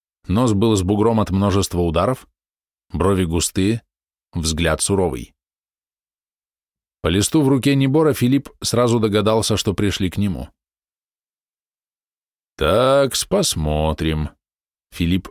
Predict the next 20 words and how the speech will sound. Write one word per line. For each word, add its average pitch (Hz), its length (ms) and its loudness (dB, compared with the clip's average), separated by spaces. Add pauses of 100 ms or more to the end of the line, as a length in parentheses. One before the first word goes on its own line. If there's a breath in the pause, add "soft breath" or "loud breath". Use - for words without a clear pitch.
(120)
принялся 87 520 0
изучать 87 320 -2
анкету 90 340 -2
новобранца. 92 640 -2 (2000)
"Уроженец 117 880 0
Сетрины. 85 760 -2 (840)
Бывал 208 400 0
я 101 120 2
в - 60 -6
той 107 140 2
деревне. 92 500 0 (460)
Милое 143 580 2
и 135 40 2
тихое 135 400 0
местечко, 135 560 0
когда 107 320 0
монстры 117 440 0
скотину 117 460 -2
не 85 140 -2
воруют. 82 560 -4